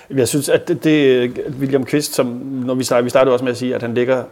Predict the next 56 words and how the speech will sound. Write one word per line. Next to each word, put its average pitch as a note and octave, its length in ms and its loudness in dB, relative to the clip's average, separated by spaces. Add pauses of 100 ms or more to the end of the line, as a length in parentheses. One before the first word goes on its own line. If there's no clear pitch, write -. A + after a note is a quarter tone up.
så G#2 220 -8
han A2+ 100 -4
er G#2+ 40 -2
i, G#2 480 -10
i, C3 180 -14
i C3 120 -14
går C3 240 -2
var A#2+ 60 2
han A#2 120 -2
defineret A#2+ 300 -2
som A2 100 -8
en A2 60 -8
klar A2+ 200 -6
sekser A#2+ 300 -6
og A2+ 160 -6
skulle A2+ 220 -6
ligge A2+ 160 -6
dernede A2+ 460 -2
bagved A2+ 380 -4
og G#2+ 100 -10
skærme A2 240 -6
af. G#2 80 -6 (800)
Det C#3+ 80 2
er C#3+ 40 2
ikke C#3+ 100 2
en C#3+ 80 2
opgave, B2+ 260 4
han A#2+ 100 -6
specielt, - 520 -4
øh, C#3 120 -6
udfører C3+ 340 -2
særlig B2+ 280 0
godt, C#3 200 0 (160)
og B2+ 280 0 (720)
på - 80 -4
det E3+ 180 -2
tidspunkt, F3 340 -2
hvor C#3 100 0
han C3 140 -6
tager D3 200 0
sit C3 200 -8
løb C#3+ 260 0 (440)
direkte C3 360 2
ind C#3+ 240 -2
i A2+ 560 -4
A A#2+ 80 0
G A#2+ 200 -2
F's - 240 -16
felt C3+ 220 -2
og B2 100 -4
får B2 160 0
bolden B2+ 300 -2
bliver A#2+ 200 0 (280)
pillet A#2+ 220 -6
fra C3+ 120 -2
ham, C#3 120 -8